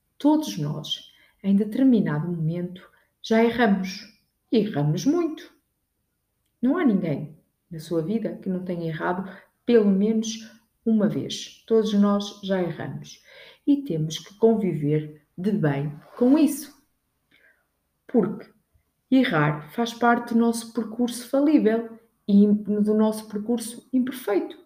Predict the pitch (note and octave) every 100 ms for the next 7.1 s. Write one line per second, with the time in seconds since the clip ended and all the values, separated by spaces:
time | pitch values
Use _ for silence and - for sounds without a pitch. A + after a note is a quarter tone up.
0 | _ - - D#4+ C#4+ F#3 D#3 - - -
1 | - _ _ - E4+ - A#3 G#3+ A3+ G#3
2 | - - - F#3 F3+ - C#3+ C#3+ A#2+ -
3 | - - _ _ _ - G#3 A#3 F#3 D#3+
4 | C#3+ A#2 G2+ - - - _ _ _ C#4
5 | C#4 A#3 C4+ B3+ A#3+ G#3 - - _ _
6 | _ B3 F4+ D#4+ F#3 C#3+ - - B2+ -